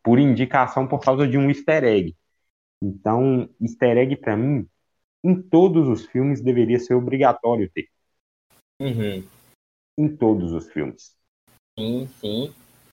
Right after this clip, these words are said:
Speaker 2: Um da
Speaker 1: Hum.
Speaker 2: parte psicológica, um da parte de marketing também, é que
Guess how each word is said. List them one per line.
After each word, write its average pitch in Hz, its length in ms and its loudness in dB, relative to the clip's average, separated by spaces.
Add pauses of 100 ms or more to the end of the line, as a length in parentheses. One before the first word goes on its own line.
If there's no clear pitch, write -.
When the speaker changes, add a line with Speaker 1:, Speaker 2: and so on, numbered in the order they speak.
(400)
Speaker 2:
Um 120 60 -4
da 131 100 4
Speaker 1:
Hum. - 60 -2
Speaker 2:
parte 131 240 2
psicológica, 135 640 -2
um 147 60 -4
da 147 100 2
parte 139 260 0
de 160 60 -4
marketing 135 840 -2
também, 123 480 0
é 113 100 0
que 113 560 0